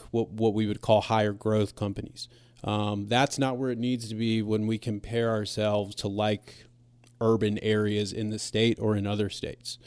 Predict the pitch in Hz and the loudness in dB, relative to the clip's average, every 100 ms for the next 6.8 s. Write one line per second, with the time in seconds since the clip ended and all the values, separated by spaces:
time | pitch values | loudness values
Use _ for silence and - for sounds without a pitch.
0 | - - - - 104 104 104 113 101 - | -20 -20 -14 -2 0 0 2 4 4 2
1 | 113 120 127 127 120 107 113 - 117 107 | 2 2 4 2 2 2 0 0 -2 -2
2 | - 113 104 107 - 101 101 98 - 101 | -2 -2 0 -2 -4 -4 -4 -6 -6 -6
3 | 101 101 101 95 92 - 90 - - - | -4 -4 -6 -8 -10 -10 -12 -8 -8 -10
4 | - - - _ - - - - - - | -14 -20 -20 _ -20 -20 -20 -20 -20 -20
5 | - 117 110 110 - 131 131 135 156 156 | -4 0 0 0 -2 -2 -2 -2 0 2
6 | 156 131 117 - 127 147 196 | 2 2 0 0 0 2 0